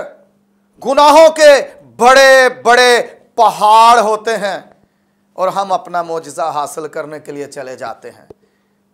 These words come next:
खादमों से अपील करते हैं, "मुझे ये बीमारी है, मेरे लिए दुआ की जाए।" अब ये भी बड़ी बीमारी में मुब्तला है, पैगाम आया है कि "तू मर जाएगा, खत्म हो जाएगा",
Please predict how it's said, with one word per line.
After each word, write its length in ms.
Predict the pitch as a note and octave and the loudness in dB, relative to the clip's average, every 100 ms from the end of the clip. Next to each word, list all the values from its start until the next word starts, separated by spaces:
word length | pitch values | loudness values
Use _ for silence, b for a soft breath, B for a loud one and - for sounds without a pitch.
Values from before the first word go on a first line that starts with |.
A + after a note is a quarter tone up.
| _ _ _ - | _ _ _ -4
खादमों 420 | A3+ C#4 D4 D#4 | 2 2 2 0
से 140 | D4+ | 2
अपील 340 | D4 D4 D4+ D4+ | 0 0 -4 -2
करते 320 | D4+ D4 D4 | -2 0 -2
हैं, 100 | C#4+ | -2
"मुझे 260 | C#4+ C#4+ | -2 -2
ये 220 | C#4+ C#4+ C#4+ | 0 4 2
बीमारी 460 | C#4+ C4+ C4+ C#4 | 2 -2 -2 -2
है, 300 | B3 A3 - _ _ _ _ _ _ _ _ _ _ _ _ _ _ _ _ _ _ _ _ D#3+ | -4 -6 -10 _ _ _ _ _ _ _ _ _ _ _ _ _ _ _ _ _ _ _ _ -14
मेरे 240 | F#3+ G3 | -10 -8
लिए 220 | F#3 F#3+ | -8 -10
दुआ 300 | F#3 F3 F3 | -10 -6 -6
की 200 | E3 - | -6 -10
जाए।" 320 | E3 D#3 B2 _ _ _ _ _ _ _ _ - | -16 -18 -20 _ _ _ _ _ _ _ _ 0
अब 160 | D#4+ F4+ | 2 2
ये 240 | E4 F4+ | 2 0
भी 160 | F#4+ F#4 | 0 -4
बड़ी 340 | C4 D#4+ F#4 | 2 2 2
बीमारी 500 | E4+ E4+ D#4+ D#4+ E4+ | -4 0 4 4 2
में 160 | E4 D#4+ | 2 2
मुब्तला 520 | D4+ D4+ E4 D#4+ E4+ | 2 -2 -4 0 2
है, 400 | C4 C#4+ A#3 - _ _ _ _ _ _ _ _ _ _ _ _ _ _ _ _ | 2 -2 -4 -8 _ _ _ _ _ _ _ _ _ _ _ _ _ _ _ _
पैगाम 380 | C#4+ D4 G4 G#4+ | 2 4 4 4
आया 200 | D#4 D#4 | 2 4
है 120 | D4 | 2
कि 120 | D#4 | 0
"तू 160 | F4+ F#4+ | -4 -4
मर 240 | E4+ D4 | 0 -2
जाएगा, 380 | C#4 D4 D4 D4 | 0 0 2 0
खत्म 400 | C#4 C4 D#4 D4+ | -2 -4 -4 -4
हो 120 | C4+ | -4
जाएगा", 520 | B3+ B3 A3+ F#3 - | -2 -4 -2 -4 -6